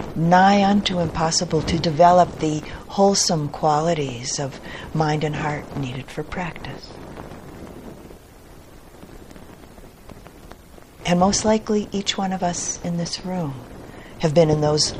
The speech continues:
lower realms at times. We know that place of tremendous fire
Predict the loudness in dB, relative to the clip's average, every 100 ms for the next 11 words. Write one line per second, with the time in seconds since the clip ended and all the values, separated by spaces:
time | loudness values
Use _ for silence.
0 | -4 0 2 2 0 -2 -4 -6 -8 -8
1 | -10 -10 -10 -12 -14 -14 -14 -14 -18 -18
2 | -20 -20 -20 -20 -20 -20 -20 -20 -20 -20
3 | -20 -18 -14 2 8 8 10 10 10 8
4 | 8 6 0 2 4 2 -2 -6 -4 -4
5 | 0 0 0 -2 -4 -2 0 0 -2 -6
6 | -8